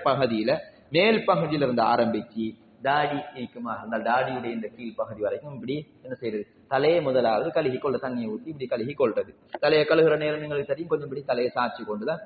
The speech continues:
கழுகுறது. ஏன்னா மூக்குக்குள்ளால, த-, துவாரங்களுக்குள்ளால தண்ணி பேசிடாம கொஞ்சம் இப்படி சாய்ச்சி கொண்டு, இப்படி தலையில இப்படி ஊத்தி, இப்படி என்ன செய்வார், தலையை கழுகி கொள்வார்.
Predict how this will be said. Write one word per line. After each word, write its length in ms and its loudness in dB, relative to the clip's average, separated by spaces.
கழுகுறது. 360 -4
ஏன்னா 260 -4
மூக்குக்குள்ளால, 580 -6
த-, 160 -10
துவாரங்களுக்குள்ளால 720 -4
தண்ணி 280 -6
பேசிடாம 440 -4
கொஞ்சம் 220 -4
இப்படி 140 -6
சாய்ச்சி 320 -6
கொண்டு, 140 -8
இப்படி 160 -8
தலையில 320 0
இப்படி 180 -8
ஊத்தி, 260 -6
இப்படி 200 -4
என்ன 140 -2
செய்வார், 340 -4
தலையை 280 2
கழுகி 280 0
கொள்வார். 400 0